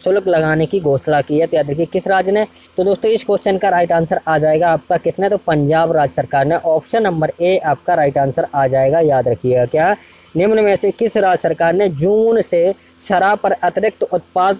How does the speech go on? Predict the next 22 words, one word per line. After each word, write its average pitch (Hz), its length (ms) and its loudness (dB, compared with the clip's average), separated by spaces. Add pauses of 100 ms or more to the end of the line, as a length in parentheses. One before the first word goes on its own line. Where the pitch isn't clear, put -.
(100)
शुल्क 190 220 0
लगाने 160 380 0
की 190 120 -4
घोषणा 156 360 0
की 156 140 -2
है? 160 80 2
तो 175 100 -2
याद 143 140 2
रखिए 131 160 0
पंजाब 143 540 0
राज्य 139 200 0
सरकार 123 340 -2
ने। 170 160 0 (340)
क्योंकि 196 220 0
दोस्तों, 220 340 0 (480)
पंजाब 202 440 2
राज्य 202 180 0
सरकार 185 400 0
ने 196 200 2
हाल 170 380 0
ही 247 100 2
में, 208 260 2